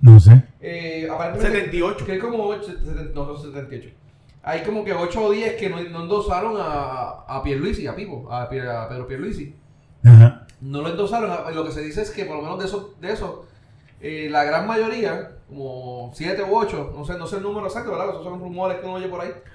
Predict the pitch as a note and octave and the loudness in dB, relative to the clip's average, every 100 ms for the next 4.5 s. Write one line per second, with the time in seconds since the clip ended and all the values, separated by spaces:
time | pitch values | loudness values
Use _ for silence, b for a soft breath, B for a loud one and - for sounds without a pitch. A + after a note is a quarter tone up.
0 | b - D4 D4 D#4 D4+ D4+ C#4 - - | b -6 -4 -4 -2 2 4 4 0 -4
1 | A3 - B3 D#4 D4+ C#4+ - - E3+ B3+ | -4 -4 -2 -2 0 -2 -4 -12 -8 -6
2 | E3 E3+ A3+ A3+ G#3+ G3 G3+ A3+ A3+ - | -6 -6 -8 -8 -8 -4 -2 -4 -6 -14
3 | - - - F#3+ F3 A3+ C#4+ C#4+ A#3+ E3+ | -20 -20 -12 -10 -4 -4 -4 -6 -8 -6
4 | D#3+ D#3+ D3+ A2 - | -6 -6 -8 -12 -18